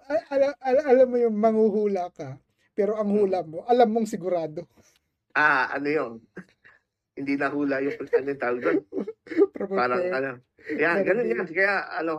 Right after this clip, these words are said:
Speaker 2: ah,
Speaker 1: Kasi,
Speaker 2: I
Speaker 1: ah,
Speaker 2: believe in the, ano, I, actually, I believe in the, ano, ah, hindi ako, ah, cessationist.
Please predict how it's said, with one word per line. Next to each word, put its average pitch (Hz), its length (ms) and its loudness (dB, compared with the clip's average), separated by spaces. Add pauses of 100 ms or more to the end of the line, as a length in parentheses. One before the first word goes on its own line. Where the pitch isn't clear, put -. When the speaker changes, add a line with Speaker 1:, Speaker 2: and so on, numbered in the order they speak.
Speaker 2:
ah, 143 320 0
Speaker 1:
Kasi, - 100 6
Speaker 2:
I 277 140 4 (100)
Speaker 1:
ah, 196 220 4
Speaker 2:
believe 180 260 -8
in 180 160 -8
the, 175 100 2 (200)
ano, 147 180 -6
I, - 280 -16 (100)
actually, 240 420 -6
I 233 140 0
believe 277 340 -4
in 214 140 -4
the, 160 160 0
ano, 202 140 -2 (100)
ah, - 80 -14 (500)
hindi 180 220 0
ako, 202 220 -2 (500)
ah, 123 240 -2
cessationist. 147 800 -6